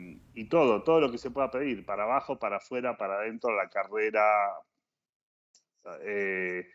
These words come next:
domina todo. Domi-, do-, eh, eh, creo que debe ser el único jugador que domina todo. Eh, que domina todo lo que se puede hacer con un golpe, lo domina casi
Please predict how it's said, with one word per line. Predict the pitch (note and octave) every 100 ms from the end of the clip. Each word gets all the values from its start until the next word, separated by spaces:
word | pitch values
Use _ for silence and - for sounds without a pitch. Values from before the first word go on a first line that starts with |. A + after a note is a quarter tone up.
| _ _ _ _
domina | G#2+ A#2 C#3 C#3+
todo. | B2 C3+ A2 F#2 - _
Domi-, | G#2+ A2 B2+ C3+
do-, | A#2 A#2 G2
eh, | A#2 A#2 -
eh, | C3 C3+ -
creo | - F3 E3
que | D3
debe | C3 C#3 D3
ser | - C#3+
el | C3+
único | C3+ D3 D3 C3+
jugador | - A#2 A2+ A2+ C3 C3+ D#3+ E3 _ _ _ _ _ _ _ _ _ _ _ _
que | - A2+
domina | A#2 A#2 B2+ B2 A2+
todo. | F2+ F2+ E2+ - _ _ _ _ _ _ _ -
Eh, | G#2+ G2+ F#2+ F#2+ F#2 F2+ F2+ F2+
que | G2
domina | G#2+ A#2+ D3 B2+
todo | - F3+
lo | E3+ B2+
que |
se | B2 B2
puede | C#3
hacer | C3+ C3+
con | B2 B2+ B2
un | B2
golpe, | C3 D#3 D#3+ D3+
lo | A#2+
domina | A2 A2+ C3+ C#3 B2
casi | C#3+ - -